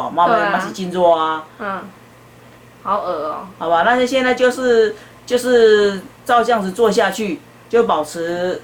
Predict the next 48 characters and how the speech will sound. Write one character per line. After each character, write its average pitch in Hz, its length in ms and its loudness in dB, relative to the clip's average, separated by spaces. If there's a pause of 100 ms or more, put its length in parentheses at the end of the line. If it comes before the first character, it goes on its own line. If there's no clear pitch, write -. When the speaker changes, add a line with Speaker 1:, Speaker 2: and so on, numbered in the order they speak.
(160)
Speaker 1:
保 160 200 -2
持， 175 720 -4 (420)
诶， 170 400 2 (100)
不 202 60 -8
要 208 460 2
有 156 180 -2
食 165 200 -12
物 202 120 0
暴 214 180 -4
露 208 160 0
在 208 140 2
外 202 140 4
面， 196 320 -6 (600)
Speaker 2:
嗯。 208 80 -6
Speaker 1:
啊， 147 280 0
然 175 120 -2
后 175 880 2 (180)
随 180 220 -4
手 151 380 0
把 143 480 -2
厕 226 200 -2
所 156 240 -4
跟 180 160 -6
门 147 440 -6
的， 156 260 -6 (300)
房 175 140 -2
间 190 140 -2
门 151 160 -4
的 147 180 -4
门 143 440 -6
关 175 200 0
好， 139 280 -10
这 - 80 -4
样 220 80 -2
子 277 60 0
Speaker 2:
可 302 60 2
是 302 40 0
要 302 80 -4
供， 254 120 -2
Speaker 1:
做 254 100 -4
看 - 100 -6
看。 240 160 2
Speaker 2:
供 247 80 -6
各 240 220 -2
位 226 160 0
参 190 260 -10
考 - 260 -10
啦。 - 120 -10